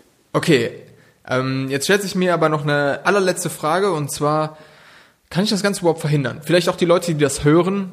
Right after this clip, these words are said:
denken sich, „Okay, mh, momentan stecke ich nicht in einer Problemtrance, aber das klingt alles nicht so schön und ich würde das gerne in Zukunft auch vermeiden.“ Was kann ich denn tun, um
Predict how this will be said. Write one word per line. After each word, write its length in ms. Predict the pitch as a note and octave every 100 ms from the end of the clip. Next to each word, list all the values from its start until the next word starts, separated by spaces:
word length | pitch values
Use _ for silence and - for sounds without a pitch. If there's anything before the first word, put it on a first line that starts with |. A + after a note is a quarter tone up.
| D3+
denken 200 | D3+ D#3
sich, 180 | D3 D3
„Okay, 380 | - F3+ G#3 - -
mh, 340 | D3+ D3 D3 D3
momentan 400 | C#3+ C#3 C#3 D#3+ D3+
stecke 260 | - D3
ich 160 | C3 -
nicht 220 | D3 F#3
in 80 | B3
einer 60 | A3+
Problemtrance, 840 | - D#3+ F3 F3+ - E3 F3+ -
aber 260 | D#3+ F#3 G3
das 200 | F3+ -
klingt 300 | B3 B3 -
alles 280 | G#3 B3+ -
nicht 140 | B3
so 100 | A3
schön 360 | - G3+ F3+ F3+
und 100 | E3
ich 80 |
würde 140 | E3+ F#3
das 120 | E3+
gerne 200 | D#3+ D#3
in 60 | D3
Zukunft 340 | E3+ D#3+ D3+
auch 220 | C#3 C3 -
vermeiden.“ 400 | A#2+ E3 C3+ D#2+ - - - -
Was 180 | C3 -
kann 120 | E3
ich 80 | D#3
denn 160 | C3+
tun, 400 | B2+ D#3 D3 C#3+ - - -
um 420 | B2+ B2 A#2+